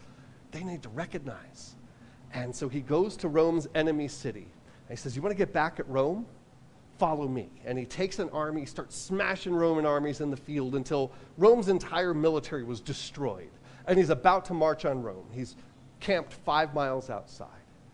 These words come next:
And panic inside of Rome is, like, palpable, right? And the senators are like, "Okay,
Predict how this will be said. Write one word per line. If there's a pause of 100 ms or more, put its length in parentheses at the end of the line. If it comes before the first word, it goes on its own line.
(380)
And (180)
panic (640)
inside
of
Rome
is,
like,
palpable,
right? (840)
And
the
senators (520)
are
like,
"Okay,